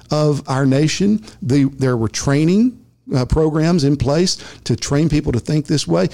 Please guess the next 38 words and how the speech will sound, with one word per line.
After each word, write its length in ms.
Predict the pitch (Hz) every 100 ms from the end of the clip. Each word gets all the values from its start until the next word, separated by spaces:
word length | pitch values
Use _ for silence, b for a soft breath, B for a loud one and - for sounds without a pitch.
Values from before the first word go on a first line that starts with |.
| B
We've 200 | 165 226
seen 260 | 139 - 165
it 100 | 120
in 120 | 113
businesses. 540 | 92 143 175 208 214 -
I 120 | 190
can't 400 | - 214 - -
count 440 | - 190 - - -
the 100 | 139
number 460 | 131 131 123 95 - B B B B
of 160 | 123 120
emails, 680 | 175 170 147 107 87 - -
phone 320 | 139 151 156
calls, 440 | 117 104 98 104
messages 680 | 110 123 156 - 110 104 101
that 80 | 107
I've 240 | 135 131
received 580 | 120 - - 131 104 -
from 460 | - - - 139
people 440 | 135 190 190 170 -
in 160 | 131 -
all 240 | 147 180 165
walks 320 | 165 147 -
of 100 | 104
life, 320 | 127 117 104
including, 460 | 117 - 151 156 131
you 100 | 113
know, 140 | 120
one, 340 | 117 135 165 139 B B B
uh, 340 | 104 107 92 98 196
uh, 300 | 95 92 92 - -
athletic 480 | 135 131 147 185 127
department 540 | 131 123 120 139 127
of 120 | 120
a 60 | 127
Power 380 | - 123 143 135
Five 460 | - 143 143 139 - -
school, 500 | - 175 147 98